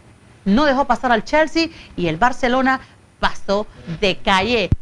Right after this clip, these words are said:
Felicidades a toda esa, a ese gran bloque Barça que estuvo por ahí reunido. Un saludo muy especial de acá de Estelí,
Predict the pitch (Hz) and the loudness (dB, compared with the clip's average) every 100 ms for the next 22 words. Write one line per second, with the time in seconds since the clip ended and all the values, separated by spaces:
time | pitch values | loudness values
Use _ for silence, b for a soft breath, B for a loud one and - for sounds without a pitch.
0 | - 190 180 190 185 202 214 214 202 208 | -6 -8 -2 2 2 0 -2 0 0 0
1 | - 214 185 165 B - - 269 349 320 | 0 2 2 -2 B -2 -2 0 2 2
2 | 339 311 311 330 349 277 247 320 311 233 | 2 2 2 4 2 2 2 0 -2 0
3 | 226 233 B B - 247 233 226 220 240 | 0 0 B B -2 0 0 -2 -4 0
4 | 311 330 311 277 302 302 247 285 277 196 | 0 2 2 2 2 2 2 -2 -2 -2
5 | 233 208 247 240 - - - - - _ | -2 0 -2 0 -2 -4 -14 -16 -18 _
6 | - - - - - - - - - - | -6 -6 -10 -12 -2 -2 -2 -8 -6 -4
7 | - - - - - - - - - - | -2 -4 -8 -10 -8 -6 -8 -12 -16 -20
8 | _ _ _ _ _ _ _ - - - | _ _ _ _ _ _ _ -14 -14 -8
9 | 262 262 254 214 196 196 208 277 277 339 | -2 0 0 -2 0 -2 -2 0 0 -2